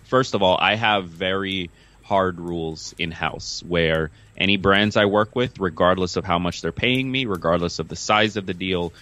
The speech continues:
um, and any factors, they have zero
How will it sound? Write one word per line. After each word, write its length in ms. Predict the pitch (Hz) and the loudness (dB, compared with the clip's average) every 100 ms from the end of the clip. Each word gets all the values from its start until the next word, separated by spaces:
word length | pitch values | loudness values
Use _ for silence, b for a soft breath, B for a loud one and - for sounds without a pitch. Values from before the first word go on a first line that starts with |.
| B B - | B B 0
um, 320 | 85 80 80 | 2 2 -2
and 180 | - 110 | -2 0
any 240 | 98 110 107 | 0 -2 -4
factors, 760 | - 92 87 - 82 78 - - _ | -4 -2 -2 -6 -8 -8 -12 -20 _
they 160 | - 92 | -6 -4
have 400 | 90 92 85 - 87 | 0 0 -2 -6 -14
zero 720 | 82 82 110 101 92 85 | -12 -8 -6 -2 -2 -2